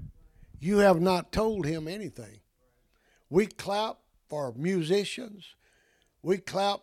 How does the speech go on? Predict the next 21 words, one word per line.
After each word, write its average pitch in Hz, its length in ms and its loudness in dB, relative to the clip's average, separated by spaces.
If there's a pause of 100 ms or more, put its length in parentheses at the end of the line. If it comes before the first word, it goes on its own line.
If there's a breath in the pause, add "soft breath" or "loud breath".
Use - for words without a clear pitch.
when 160 200 -8
the 120 60 -18 (200)
team, 208 380 -2
our 180 140 -2
team 202 460 -4
wins. 214 580 -8 (600 soft breath)
We 185 240 2
clap 202 480 -2
when 156 140 -8
somebody 190 520 -2
does 185 300 -2
something - 340 -4
dumb 190 540 0
and - 80 -14
stupid 214 540 0
and 127 160 -12
funny. 208 560 0 (540 soft breath)
We 226 120 4
clap 254 280 -2
for 233 120 -2
everything. 139 440 -8